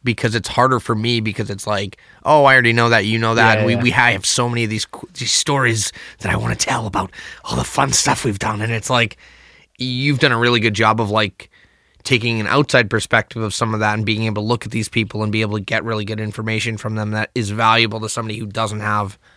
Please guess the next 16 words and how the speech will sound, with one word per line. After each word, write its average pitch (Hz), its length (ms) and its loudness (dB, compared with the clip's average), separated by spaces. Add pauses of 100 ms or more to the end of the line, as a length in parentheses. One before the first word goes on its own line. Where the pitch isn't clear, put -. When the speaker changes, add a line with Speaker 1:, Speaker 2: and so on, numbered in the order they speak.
(220)
Speaker 1:
as 110 140 -4
close 104 320 -6
a 101 40 -4
relationship 104 560 -4
with 113 80 -16
them 107 160 -14
too. 107 300 -12 (200)
Speaker 2:
Okay, 143 140 2
let's 160 140 2
talk 240 180 4
about 202 200 4
goals 147 300 4
then. 92 260 -8 (400)
What, 151 320 0
uh, 196 420 4
all - 40 -12